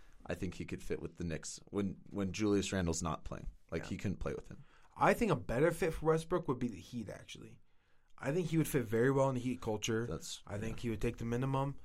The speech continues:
Speaker 2: I think he would, him and Jimmy Butler would get along really well. I think him and Bam would get along well. But I think,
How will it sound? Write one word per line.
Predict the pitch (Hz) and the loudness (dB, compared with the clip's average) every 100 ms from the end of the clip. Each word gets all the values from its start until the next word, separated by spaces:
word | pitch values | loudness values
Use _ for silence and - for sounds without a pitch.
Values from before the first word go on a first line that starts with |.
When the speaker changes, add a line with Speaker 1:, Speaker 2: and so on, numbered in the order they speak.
| - - - | -14 -14 -8
Speaker 2:
I | 107 | -6
think | 113 107 | -4 -4
he | 117 | 0
would, | 110 | 2
him | 135 | 2
and | 131 | 2
Jimmy | 117 123 | 2 2
Butler | 117 113 127 | 2 2 2
would | 123 | 2
get | 110 117 | 2 2
along | 117 110 | 0 0
really | 101 113 | 0 2
well. | 113 110 110 110 - - - - | 4 4 4 0 -4 -14 -16 -12
I | - | -8
think | 92 101 | -6 -4
him | 113 113 | -2 -2
and | 101 | 0
Bam | 113 123 | 0 2
would | 127 117 | 2 2
get | 120 | 2
along | 120 117 | 2 0
well. | 113 113 110 113 - - - - | 0 2 2 -2 -8 -16 -18 -6
But | 101 101 - | -4 -4 -6
I | 101 | -6
think, | 120 110 | -6 -6